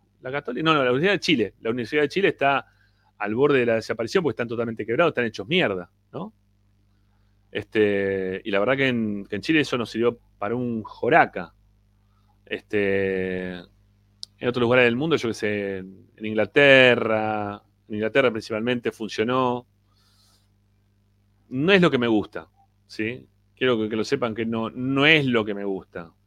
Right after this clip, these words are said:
Eh, hay lugares en el mundo que puede funcionar eso de, de las sociedades anónimas mixtas, o sea, que, que el club lo sigan vota-, lo, el,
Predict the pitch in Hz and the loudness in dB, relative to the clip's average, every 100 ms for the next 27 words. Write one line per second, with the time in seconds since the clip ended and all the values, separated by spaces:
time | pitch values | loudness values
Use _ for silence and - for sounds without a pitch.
0 | _ _ _ _ _ _ _ - 104 101 | _ _ _ _ _ _ _ -10 -4 -2
1 | 98 98 95 92 90 95 _ - 131 139 | -2 -4 -4 -6 -10 -14 _ 0 4 6
2 | 143 135 123 147 147 113 127 123 - 110 | 4 2 0 0 0 0 0 -2 -2 -4
3 | 120 127 143 151 160 - - - 120 110 | -2 2 4 4 4 -2 -10 0 2 4
4 | 104 104 104 - _ 110 113 110 98 110 | 4 2 -4 -12 _ -14 -8 -6 -6 -4
5 | 127 120 110 117 117 101 113 127 120 - | 2 2 2 0 -2 -4 -4 -4 -4 -6
6 | 117 - 107 110 107 - - _ - 107 | -6 -4 -6 -4 -4 -6 -20 _ 0 2
7 | - 131 127 - 123 120 120 110 - 120 | 2 4 4 2 0 0 0 -2 0 0
8 | 110 107 104 | 0 -2 -4